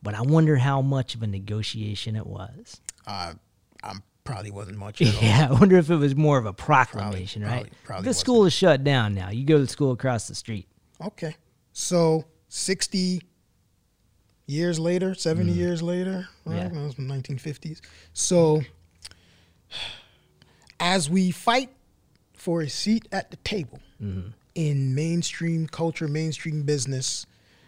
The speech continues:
Speaker 2: but we have this little house that we built
Speaker 1: Yeah.
Speaker 2: called hip hop.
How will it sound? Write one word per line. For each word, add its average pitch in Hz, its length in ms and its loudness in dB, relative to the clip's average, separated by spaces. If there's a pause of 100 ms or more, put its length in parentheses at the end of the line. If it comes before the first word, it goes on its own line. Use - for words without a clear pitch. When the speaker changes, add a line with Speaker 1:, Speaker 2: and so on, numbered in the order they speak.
(160)
Speaker 2:
but 131 100 -4
we 147 140 -4
have 175 320 2
this 180 160 -2
little 196 280 2
house - 600 -8 (720)
that 143 160 -2
we 175 160 0
built 151 480 -2
Speaker 1:
Yeah. - 240 -18 (380)
Speaker 2:
called 180 320 2
hip - 280 -4
hop. - 280 -12